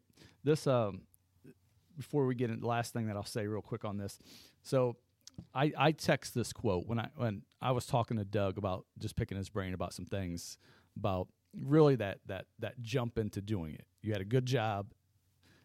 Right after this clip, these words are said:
wanted to start a family, and like you said, the, the s-, losing sleep over it. And you knew at that point, you're like,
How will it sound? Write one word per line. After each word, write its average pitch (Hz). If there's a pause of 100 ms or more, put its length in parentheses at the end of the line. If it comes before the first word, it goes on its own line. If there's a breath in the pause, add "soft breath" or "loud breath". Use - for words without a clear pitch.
(100)
wanted 147
to 147
start 139
a 127
family, 120
and 127
like 120
you 131
said, 113
the, 104 (300)
the 98
s-, - (260)
losing 139
sleep -
over 85
it. - (720 soft breath)
And 117
you 143
knew 151
at 147
that 127
point, 127
you're 113
like, 101